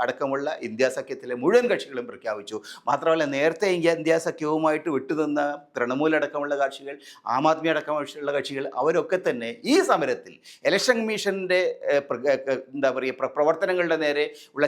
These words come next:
ശക്തമായ വിമർശനത്തെ ഉയർ-, ഉയർത്തിക്കൊണ്ടുള്ള ഈ സമരത്തിൽ കൂടെ നിൽക്കാൻ തയ്യാറായിട്ടുണ്ട്. അതായത് തെരഞ്ഞെടുപ്പ് കമ്മീഷനെ ഒരു രാഷ്ട്രീയ ചട്ടുകമായി കേന്ദ്ര സർക്കാർ ഉപയോഗിക്കുന്നു എന്ന ആ ഒരു ഉത്കണ്ഠ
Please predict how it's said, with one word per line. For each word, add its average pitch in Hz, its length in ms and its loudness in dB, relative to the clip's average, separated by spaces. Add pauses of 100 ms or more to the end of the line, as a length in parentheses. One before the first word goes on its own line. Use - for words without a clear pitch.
ശക്തമായ 214 480 0
വിമർശനത്തെ 180 580 -2
ഉയർ-, 151 280 0 (220)
ഉയർത്തിക്കൊണ്ടുള്ള 143 760 -2
ഈ 151 120 -12
സമരത്തിൽ 123 360 -4 (320)
കൂടെ 139 300 2
നിൽക്കാൻ 139 280 -2 (100)
തയ്യാറായിട്ടുണ്ട്. 123 640 -2 (120)
അതായത് 117 360 -2 (560)
തെരഞ്ഞെടുപ്പ് 240 520 4
കമ്മീഷനെ 170 480 2 (100)
ഒരു 135 100 -2 (100)
രാഷ്ട്രീയ 127 400 2 (100)
ചട്ടുകമായി 135 560 -2
കേന്ദ്ര 120 260 -10
സർക്കാർ 147 280 2 (120)
ഉപയോഗിക്കുന്നു 160 580 2 (160)
എന്ന 117 160 -6 (560)
ആ 120 140 2
ഒരു 120 120 -2 (120)
ഉത്കണ്ഠ 262 420 0